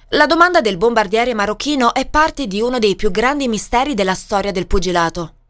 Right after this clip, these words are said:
Alcuni storici tendono ad addossare la colpa di questa mancanza al lungo periodo in cui Williams fu sotto contratto con Joe Louis,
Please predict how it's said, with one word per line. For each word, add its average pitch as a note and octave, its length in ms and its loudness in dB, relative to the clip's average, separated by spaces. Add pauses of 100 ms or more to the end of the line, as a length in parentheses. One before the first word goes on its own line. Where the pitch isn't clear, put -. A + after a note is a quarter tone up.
(220)
Alcuni C#4+ 340 2
storici C4 580 -2
tendono D#4 360 2
ad A#3+ 140 2
addossare A3+ 520 0
la A#3 120 0
colpa C4+ 320 0
di F#3 100 -2
questa A3+ 280 -2
mancanza B3 600 0
al B3 140 -2
lungo D#4 280 -2
periodo A#3 400 4
in F#3 140 -2
cui G#3 260 -2
Williams F3 580 0 (300)
fu D#4 140 0
sotto F#4 340 0
contratto B3+ 600 0
con A3 200 -4
Joe A3+ 180 0
Louis, E3+ 480 -2